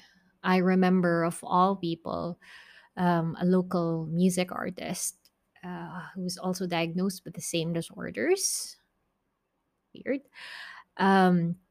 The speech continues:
he told me to continue keeping sight of my goals and deal with the consequences. I didn't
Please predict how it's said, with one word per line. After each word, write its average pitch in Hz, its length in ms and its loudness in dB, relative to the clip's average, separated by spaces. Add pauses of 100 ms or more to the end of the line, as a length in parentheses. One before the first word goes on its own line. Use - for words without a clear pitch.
(720)
he - 140 -2
told 226 200 8
me 233 120 8
to 196 360 4 (300)
continue 247 560 4
keeping 208 380 -2
sight 175 500 2 (100)
of 185 140 0
my 147 200 0
goals - 680 -4 (280)
and 151 420 -4
deal 127 400 -4
with 131 320 -8
the - 240 -10
consequences. - 1200 -8 (1000)
I 247 80 12
didn't 392 480 6